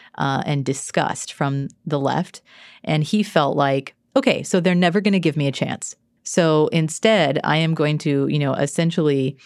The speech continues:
aggravate and antagonize them to the greatest degree possible, because that does gin up quite a bit of support and protectiveness and affection from the right." Um, and so he just has a, you know, a sort of base where he says, "If I'm going to get any approval at all,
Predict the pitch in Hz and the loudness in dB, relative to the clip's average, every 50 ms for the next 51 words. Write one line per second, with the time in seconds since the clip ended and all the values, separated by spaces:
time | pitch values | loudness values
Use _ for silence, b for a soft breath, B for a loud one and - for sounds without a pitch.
0 | B B B B - 156 147 151 160 170 170 160 160 160 151 151 156 151 143 143 | B B B B -4 -2 0 0 2 2 2 2 2 4 4 2 2 2 0 0
1 | 139 135 139 139 - 147 143 147 160 156 151 139 135 135 139 147 135 127 127 127 | 0 0 0 0 0 0 0 2 0 0 0 0 0 -2 0 0 0 0 0 0
2 | 156 135 139 - 143 139 139 139 139 - 139 143 143 139 139 - 226 - 247 - | -2 -2 -2 0 0 0 0 -2 -2 -4 -2 -2 0 -2 0 -2 -2 -2 0 -2
3 | - 170 160 143 143 147 151 - 170 156 147 - - 147 151 190 - 165 - 147 | -2 -2 0 -2 -2 -4 -4 -2 -2 -4 -2 0 0 0 2 0 0 0 0 0
4 | 185 240 220 160 147 - 147 139 139 135 131 127 120 - - - 156 143 151 156 | 2 0 0 -2 -2 -2 -2 0 0 0 0 -2 -2 -4 -2 0 0 2 2 2
5 | 151 151 143 139 139 - - - 147 - - 180 175 156 - - 139 139 - - | 2 2 0 0 0 -2 -4 -6 -6 0 0 2 2 2 0 -2 -4 -4 -2 -4
6 | 147 - - - 202 214 - - 151 131 - 120 117 107 101 - - - 151 143 | -4 -2 -2 -2 -2 -2 -2 -2 -2 -2 -2 -4 -4 -2 -4 -6 -6 -6 -4 -4
7 | 135 - - 190 202 202 - - - 135 123 127 - - 139 135 135 127 135 143 | -4 -2 -2 -2 -2 -2 -4 -4 -4 -4 -4 -4 -4 -4 -4 -2 -2 -2 0 0
8 | 139 - - - - - - b b b b b b b b b b b b b | 0 0 -2 -6 -10 -16 -20 b b b b b b b b b b b b b
9 | b b b b b b b b - 160 151 147 147 147 - 156 160 165 - 175 | b b b b b b b b -2 0 0 2 2 2 0 0 0 2 2 0
10 | 170 170 - 226 202 233 220 226 - 202 185 196 190 - - 202 - 175 165 135 | 2 2 0 0 0 0 0 0 0 0 0 0 0 0 -2 0 0 0 0 2
11 | 87 - - - 160 147 147 147 - 240 277 320 214 170 - - 165 156 151 165 | 0 -2 -2 -2 -4 -4 -4 -2 -2 -2 0 0 0 -2 -2 -2 -2 -2 0 0
12 | 165 160 - 147 143 143 139 143 - B B B B B - 165 165 165 165 165 | -2 0 0 0 2 2 0 -2 -6 B B B B B -4 -2 0 0 0 2
13 | 175 180 208 220 226 180 180 156 - - - 151 156 165 202 220 220 220 220 - | 2 2 2 2 4 4 2 0 0 0 0 0 2 2 2 2 0 -2 -2 0
14 | 190 180 170 170 165 165 - - 147 143 143 156 185 220 220 | 0 0 2 2 0 0 0 0 0 2 2 2 0 -2 -4